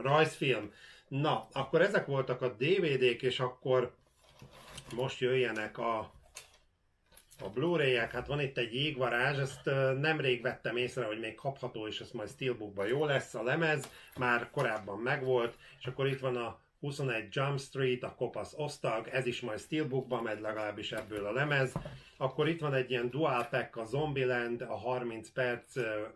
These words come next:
vagy annyi se. Igen, ez a pontos magyar címe. Hát ebből nekem csak a Zombieland, ö, lemeze fog kelleni, majd steelbookba megy.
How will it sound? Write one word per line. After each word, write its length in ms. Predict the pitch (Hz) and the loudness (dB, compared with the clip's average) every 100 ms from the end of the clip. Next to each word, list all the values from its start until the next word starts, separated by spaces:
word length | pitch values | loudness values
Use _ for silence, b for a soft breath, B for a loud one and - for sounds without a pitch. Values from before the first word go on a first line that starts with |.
| - | -12
vagy 240 | 104 101 | -10 -6
annyi 340 | 110 131 127 113 | -4 -2 -2 -2
se. 420 | - 139 156 - _ _ _ | 0 0 0 -6 _ _ _
Igen, 340 | 95 95 90 | -14 -12 -10
ez 100 | 101 | -10
a 80 | 101 | -12
pontos 340 | 95 98 98 - | -10 -10 -10 -8
magyar 280 | 113 101 - | -8 -8 -6
címe. 320 | 143 151 139 B B | -4 -2 -4 B B
Hát 120 | - | -2
ebből 220 | 135 127 | 0 0
nekem 280 | 120 117 123 | -2 0 -2
csak 160 | 120 120 | -4 -4
a 40 | |
Zombieland, 760 | 113 135 135 117 110 107 110 - _ _ - - - - _ _ - | 0 0 0 0 -2 -4 -6 -12 _ _ -20 -20 -20 -20 _ _ -8
ö, 60 | 123 117 117 113 110 | -4 -2 0 0 2
lemeze 400 | 131 135 113 120 | 2 2 0 -2
fog 220 | 117 - | -4 -2
kelleni, 400 | 127 135 123 110 | 0 2 0 -2
majd 220 | 101 101 | -6 -6
steelbookba 580 | - 147 147 135 120 120 | -4 -4 -2 -2 0 0
megy. 260 | 113 107 | 0 -2